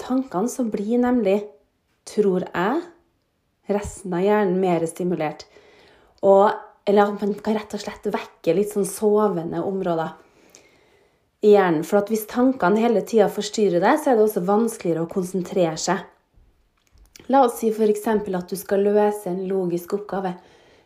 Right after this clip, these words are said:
Hvis du har veldig masse tanker og ikke klarer å konsentrere deg, så blir det jo vanskelig. Men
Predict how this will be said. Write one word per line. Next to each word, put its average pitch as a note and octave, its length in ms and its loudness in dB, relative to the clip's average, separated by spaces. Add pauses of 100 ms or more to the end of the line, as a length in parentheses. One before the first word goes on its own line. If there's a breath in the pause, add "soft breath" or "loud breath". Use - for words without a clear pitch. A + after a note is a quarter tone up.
Hvis G3 160 -6
du - 80 -2
har G#3 400 0
veldig A#3+ 320 0
masse G#3 240 -6
tanker A3+ 400 -4
og A3 140 -2
ikke G3 180 -6
klarer G#3 300 4
å F3+ 60 -8
konsentrere F#3+ 500 -2
deg, C4+ 100 2
så - 160 -6
blir G3 160 -2
det F3 140 0
jo F#3 80 -4
vanskelig. G3 400 -4 (1300)
Men G3+ 220 2